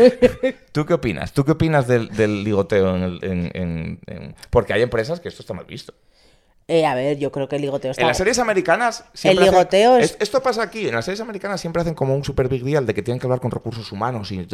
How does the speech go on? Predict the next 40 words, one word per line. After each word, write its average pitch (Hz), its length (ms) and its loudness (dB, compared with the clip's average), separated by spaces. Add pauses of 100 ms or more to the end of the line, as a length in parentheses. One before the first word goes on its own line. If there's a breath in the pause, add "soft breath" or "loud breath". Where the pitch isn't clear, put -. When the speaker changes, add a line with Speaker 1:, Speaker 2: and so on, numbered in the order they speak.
Speaker 2:
todo 90 140 -10
el 80 60 -10
rollo. - 140 -12
Speaker 1:
Sí, 160 220 2
esto 143 160 -2
también 170 240 2
pasa 127 200 -6
aquí 139 260 -4
en 143 60 2
las 127 100 -2
empresas 127 340 -8
grandes. 131 320 -4
Pero 143 160 -2
bueno, 156 200 -2
que 143 80 -6
yo 139 80 -8
creo 170 140 0
que 185 60 2
el 175 60 2
ligoteo 160 340 -2
está 190 220 2
bien. 135 320 -6 (400 loud breath)
Lo 180 100 2
que 185 60 4
pasa 214 180 4
es 269 80 -2
que - 80 2
a 247 40 4
mí 240 100 2
no 254 100 2
me 247 100 -2
parece 220 240 0
que 214 40 -6
esté 208 220 -2
bien 208 220 0
cuando 185 240 0
la 143 100 0
gente 170 280 -8
tiene 165 200 -2
pareja. 117 500 -8